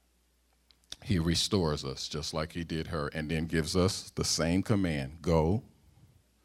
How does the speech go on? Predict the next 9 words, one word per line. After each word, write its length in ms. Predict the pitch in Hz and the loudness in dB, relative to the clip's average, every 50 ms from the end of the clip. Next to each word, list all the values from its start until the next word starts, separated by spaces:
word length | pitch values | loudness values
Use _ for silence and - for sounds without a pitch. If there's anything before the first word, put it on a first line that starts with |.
| _ _ _ _ _ - | _ _ _ _ _ -14
sin 420 | - - - - 98 80 80 80 | -10 -6 -4 -2 -2 0 0 0
no 160 | 78 76 80 | 0 -2 -2
more." 380 | 82 80 80 73 65 65 78 78 - _ _ _ _ _ _ _ _ _ _ _ _ _ _ _ _ _ _ _ _ _ _ _ _ _ _ _ _ _ _ _ _ _ _ - | -2 -2 -2 -4 -4 -6 -8 -10 -16 _ _ _ _ _ _ _ _ _ _ _ _ _ _ _ _ _ _ _ _ _ _ _ _ _ _ _ _ _ _ _ _ _ _ -12
Why? 440 | - 98 98 90 85 76 67 64 - - | -6 -2 0 0 0 -2 -4 -10 -10 -10
"Because 340 | - 78 - 82 73 - - - | -10 -8 -8 -8 -8 -8 -8 -6
I 140 | 76 78 | -6 -6
have 200 | 73 - 82 76 | -4 -6 -8 -8
forgiven 560 | - - 76 76 73 80 85 85 73 76 73 71 | -6 -6 -6 -6 -4 -4 -4 -4 -4 -6 -6 -6
you. 160 | 67 65 | -8 -10